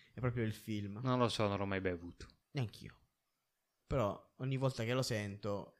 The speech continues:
Speaker 2: Fai
Speaker 1: fa-
Speaker 2: ri-
Speaker 1: sì, penso sempre a, al Drugo. Ah, un'altra schi-,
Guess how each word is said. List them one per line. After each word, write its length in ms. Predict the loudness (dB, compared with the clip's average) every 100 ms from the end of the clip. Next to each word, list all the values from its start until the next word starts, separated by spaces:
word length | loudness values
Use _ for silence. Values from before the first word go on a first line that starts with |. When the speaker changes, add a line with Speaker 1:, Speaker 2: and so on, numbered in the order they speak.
| -4
Speaker 2:
Fai 200 | 10 10
Speaker 1:
fa- 80 | 12
Speaker 2:
ri- 320 | 6 2 -4 -12 _ _
Speaker 1:
sì, 240 | -8 -4 0
penso 240 | 0 0
sempre 360 | 0 -2 -2 -2
a, 420 | 0 -2 -2 -4 -8 -6
al 140 | -4 -2
Drugo. 400 | -2 -2 -6 -10 -20 _
Ah, 60 | 2
un'altra 300 | 4 4 2
schi-, 240 | 2 -2